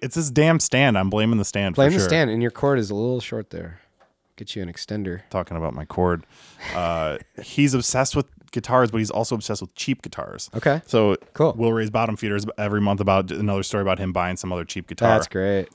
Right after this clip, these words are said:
Speaker 1: And, and one of the things that he was talking about was, and, and I think that this is something that we could get into a little bit, was essentially the idea of upgrading cheap guitars.
Speaker 2: Okay. Putting lipstick on a pig?
Speaker 1: Ooh, perfect way to put it. You know,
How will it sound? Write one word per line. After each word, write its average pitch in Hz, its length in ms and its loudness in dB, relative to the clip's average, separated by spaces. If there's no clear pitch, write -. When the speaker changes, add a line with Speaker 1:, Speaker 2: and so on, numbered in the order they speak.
Speaker 1:
And, 110 420 -2
and 117 140 0
one 170 100 6
of 196 60 6
the 175 80 6
things 160 180 0
that 147 80 0
he 127 60 2
was 117 80 0
talking 147 340 2
about 98 360 0
was, 98 520 -8
and, 110 160 -8
and 107 140 -2
I 104 60 0
think 143 220 -2
that 110 200 0
this 110 160 -6
is 110 100 -4
something 110 240 -4
that 92 140 -2
we 98 100 -4
could 90 140 -12
get 92 100 -6
into 92 240 -6
a 90 60 -6
little 90 200 -6
bit, 85 280 -8
was 101 340 -4
essentially 214 400 4
the 147 140 8
idea 120 340 4
of 101 440 -4
upgrading 87 580 -6
cheap - 220 -12
guitars. - 560 -14
Speaker 2:
Okay. 185 260 2
Putting 139 180 4
lipstick 156 320 4
on 147 100 4
a 131 40 -4
pig? 175 340 -4
Speaker 1:
Ooh, 127 360 4
perfect 120 580 0
way 90 120 -4
to 90 80 -6
put 95 200 -6
it. 67 160 -10
You 127 160 2
know, 104 240 0